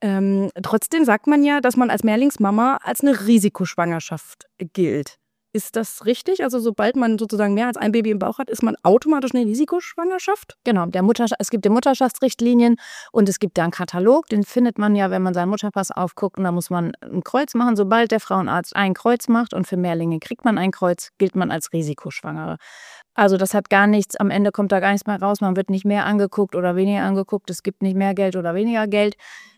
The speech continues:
Speaker 2: Äh, warum, dieser Katalog, muss man einfach auch noch mal sagen, der ist halt noch aus den sechzigern und wurde wenig, bis auf den Blutzuckertest haben wir ihn nicht viel angefasst.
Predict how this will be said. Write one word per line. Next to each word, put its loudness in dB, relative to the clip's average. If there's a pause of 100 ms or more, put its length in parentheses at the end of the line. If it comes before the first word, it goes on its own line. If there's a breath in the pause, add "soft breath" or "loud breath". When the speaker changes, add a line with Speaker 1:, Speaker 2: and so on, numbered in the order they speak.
(120)
Speaker 2:
Äh, 0
warum, 0
dieser 0
Katalog, 2
muss 2
man 2
einfach -2
auch -4
noch -2
mal -2
sagen, 0
der 0
ist -6
halt -2
noch -2
aus -2
den -2
sechzigern -4
und -2
wurde -2
wenig, 4
bis -4
auf -2
den -2
Blutzuckertest -2
haben 0
wir 0
ihn 0
nicht -2
viel 0
angefasst. -4